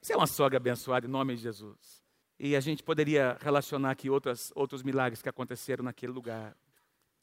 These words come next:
naquela terra. Semana passada eu preguei sobre a bênção de Abraão, que a bênção de Abraão tem três aspectos. Quem se lembra?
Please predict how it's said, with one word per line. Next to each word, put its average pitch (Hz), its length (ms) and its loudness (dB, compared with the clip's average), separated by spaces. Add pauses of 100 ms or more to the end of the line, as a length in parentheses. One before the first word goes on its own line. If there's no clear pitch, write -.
naquela 135 340 -2
terra. 113 240 -4
Semana 170 300 0
passada 170 340 2
eu 170 60 0
preguei 156 500 0 (1120)
sobre 151 280 0
a 151 40 8
bênção 147 380 4
de 135 140 2
Abraão, 123 520 0
que - 80 -6
a 139 40 -4
bênção 170 340 2
de 151 140 -2
Abraão 160 260 2
tem 170 160 -4
três 175 320 6
aspectos. 151 400 -2
Quem 185 140 0
se 180 120 -6
lembra? 120 320 0